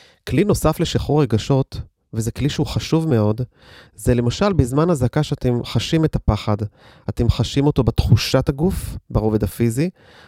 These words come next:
אתם מרגישים את הפחד ברובד הרגשי, ואתם גם אומרים לעצמכם המון המון משפטים באופן אוטומטי שהם בדרך כלל גם לא מקדמים, הרי אלו מחשבות של פחד. שימו לב לנשימה שלכם,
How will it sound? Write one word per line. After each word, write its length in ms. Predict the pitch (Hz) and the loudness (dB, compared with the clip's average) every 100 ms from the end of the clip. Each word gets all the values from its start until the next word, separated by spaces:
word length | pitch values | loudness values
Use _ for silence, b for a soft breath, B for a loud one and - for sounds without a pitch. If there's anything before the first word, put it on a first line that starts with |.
| b 123 | b -6
אתם 180 | - 120 | 0 0
מרגישים 560 | 113 107 107 - 135 | 0 0 0 2 2
את 120 | 131 | 2
הפחד 380 | - - 120 113 | 2 2 2 0
ברובד 400 | 110 107 110 110 | 2 2 2 2
הרגשי, 480 | 98 101 - 143 190 _ b b b b | 0 -4 -4 -2 -4 _ b b b b
ואתם 280 | 117 117 113 | 0 2 2
גם 140 | 113 | 4
אומרים 340 | 110 104 127 143 | 2 4 4 4
לעצמכם 680 | 123 - 110 - 131 139 131 | 2 0 -4 0 2 0 -2
המון 360 | 113 110 117 143 | -4 0 2 4
המון 160 | 143 | 2
משפטים 680 | 117 - - - 147 151 160 151 b b 110 | 0 2 2 2 2 2 2 -4 b b -4
באופן 280 | 117 151 | -2 0
אוטומטי 520 | 120 - 113 139 139 127 | -2 -2 0 0 -2 -2
שהם 340 | 131 135 135 | -2 -2 0
בדרך 240 | 127 143 | 0 0
כלל 140 | 139 127 | 2 2
גם 160 | 120 | 2
לא 60 | 123 | 2
מקדמים, 480 | 135 131 117 156 156 | 2 0 0 0 0
הרי 300 | 127 120 123 | 2 4 4
אלו 240 | 123 120 127 | 2 2 2
מחשבות 400 | 123 - 117 127 | 0 0 0 0
של 120 | 117 | 0
פחד. 340 | 120 120 117 113 - B B B B - | -2 -2 -4 -6 -8 B B B B -12
שימו 380 | - 156 160 151 | -2 0 4 4
לב 160 | 147 | 4
לנשימה 500 | 127 117 - 110 113 | 2 0 0 0 0
שלכם, 500 | - 107 107 107 104 | 0 -2 -2 -4 -4